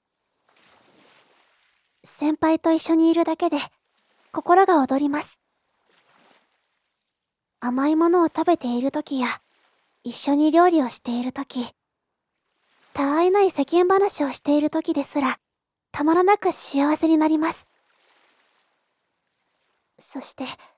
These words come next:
先輩と一緒にもっともっと幸せになりたいです。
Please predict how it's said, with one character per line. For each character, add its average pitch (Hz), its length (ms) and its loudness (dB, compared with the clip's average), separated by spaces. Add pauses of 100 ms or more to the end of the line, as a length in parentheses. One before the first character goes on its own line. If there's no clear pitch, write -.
(400)
先 339 360 -2
輩 370 180 2
と 359 140 0
一 359 120 0
緒 - 180 -2
に 370 220 2 (120)
も 370 180 4
っ 427 80 -2
と 359 120 2
も 320 140 4
っ - 40 2
と 302 160 -2
幸 302 380 2
せ 349 140 2
に 339 100 4
な 330 100 4
り 330 100 0
た 359 120 6
い 359 60 4
で 311 120 -2
す。 - 180 -8